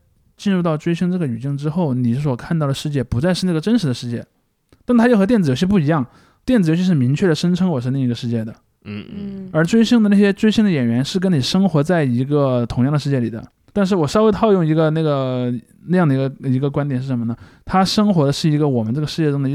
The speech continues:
Speaker 1: 一种被景观化之后的镜像世界。
Speaker 2: 嗯，嗯，嗯。
Speaker 1: 在那个世界里面呢，没有普通人，
Speaker 2: 啊。
Speaker 1: 只有明星，然后和明星的粉丝们。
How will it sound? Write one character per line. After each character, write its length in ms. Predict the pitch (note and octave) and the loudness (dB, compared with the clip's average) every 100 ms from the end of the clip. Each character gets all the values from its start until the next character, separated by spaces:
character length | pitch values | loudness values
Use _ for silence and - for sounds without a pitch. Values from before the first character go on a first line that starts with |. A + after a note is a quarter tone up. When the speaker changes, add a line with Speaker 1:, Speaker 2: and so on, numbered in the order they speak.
| D3+ E3 | -6 -2
Speaker 1:
一 80 | |
种 120 | D#3 B2 | 0 2
被 140 | F3 | 0
景 180 | - G#3 | 0 0
观 220 | C3 C#3+ | 0 0
化 140 | D#3+ | 0
之 100 | C3+ | -2
后 80 | C#3 | -2
的 80 | C3+ | -2
镜 180 | D#3 D3+ | 0 2
像 140 | C3 | 2
世 140 | B2 A#2 | 2 0
界。 80 | |
Speaker 2:
嗯， 20 | A#2 | -2
嗯， 200 | A2+ G#2 | -6 -10
嗯。 280 | A2 G2 G#2 - | -12 -12 -12 0
Speaker 1:
在 120 | A#3+ | 4
那 80 | B3 | 4
个 80 | A3 | 4
世 160 | - | 2
界 140 | A3 F#3+ | 2 2
里 100 | C#3 | 2
面 140 | C#3+ | 2
呢， 160 | C#3+ C#3+ | 2 2
没 140 | C#3+ | 4
有 100 | G#3 | 2
普 140 | E3+ | 2
通 160 | B2 B2 | 2 2
人， 180 | A2+ A2+ _ _ _ _ A#2 | 2 -2 _ _ _ _ -12
Speaker 2:
啊。 320 | A#2 A2 F#2+ _ _ | -10 -10 -12 _ _
Speaker 1:
只 160 | - F#3+ | 0 4
有 120 | A3 | 4
明 180 | D#3 C#3+ | 4 4
星， 320 | C#3 C#3+ C#3+ | 4 2 0
然 140 | C#3 | 2
后 160 | D3+ D#3+ | 2 0
和 320 | B2+ C#3+ D3+ | -2 0 4
明 160 | E3 D#3 | 4 4
星 120 | E3+ | 2
的 80 | D#3+ | 2
粉 160 | C3 | 0
丝 140 | A#2 C#3 | 0 0
们。 160 | C#3 | -2